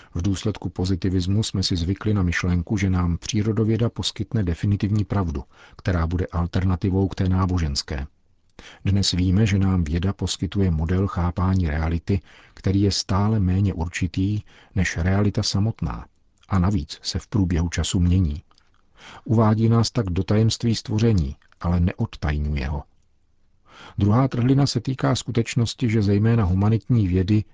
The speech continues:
nejsou neutrální. Nevyhnutelně se u některých vědců pojí s ideologií, která vědu, jež je svojí povahou otevřená,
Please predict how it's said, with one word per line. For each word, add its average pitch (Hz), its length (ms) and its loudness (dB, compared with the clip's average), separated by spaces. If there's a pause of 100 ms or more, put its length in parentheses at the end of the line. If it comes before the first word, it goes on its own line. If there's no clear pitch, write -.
(160)
nejsou 92 440 2
neutrální. 76 720 -2 (460)
Nevyhnutelně 110 680 4
se - 160 -4
u 98 80 -4
některých 98 480 0
vědců 101 440 -2
pojí 92 280 2
s - 100 -2
ideologií, 90 800 0 (200)
která 98 400 0
vědu, 90 360 0 (180)
jež 80 240 -6
je 80 80 -4
svojí 85 300 -2
povahou 85 400 0
otevřená, 90 680 0